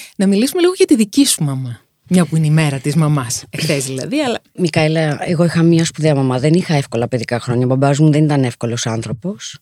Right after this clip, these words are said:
Speaker 2: Δεν θεωρώ δυσκολία το ότι δεν είχαμε λεφτά. Αυτό ποτέ δεν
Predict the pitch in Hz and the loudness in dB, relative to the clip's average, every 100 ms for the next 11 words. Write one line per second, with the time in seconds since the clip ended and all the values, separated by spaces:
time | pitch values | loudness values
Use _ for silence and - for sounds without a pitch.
0 | _ 170 160 185 247 220 175 147 - 147 | _ -2 0 2 2 2 2 0 -2 0
1 | 143 139 - 147 147 151 147 131 127 127 | 2 0 -2 -6 0 2 2 0 0 0
2 | 127 123 123 175 127 127 - 165 160 151 | -2 -4 -4 -4 -8 -10 -2 2 2 2
3 | 151 165 - _ 190 185 208 190 151 160 | 0 -4 -10 _ -2 2 2 2 2 0
4 | 151 | 0